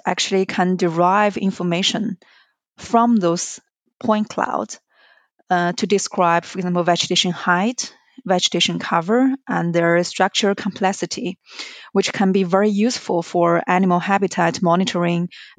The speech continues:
biodiversity research, and ecosystem services. Just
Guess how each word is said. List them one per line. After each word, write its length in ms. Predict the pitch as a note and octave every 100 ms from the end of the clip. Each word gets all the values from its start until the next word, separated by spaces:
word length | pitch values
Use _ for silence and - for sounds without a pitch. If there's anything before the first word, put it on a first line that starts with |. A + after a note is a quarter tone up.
| -
biodiversity 800 | E3 F3 E3 D3+ E3+ - G3 F3
research, 600 | E3+ - F3 E3+ E3+ -
and 180 | F3 E3+
ecosystem 640 | E3 - E3 F#3 - E3+
services. 640 | - B3 G3 F3 - F3 - - - - -
Just 400 | A#3+ - -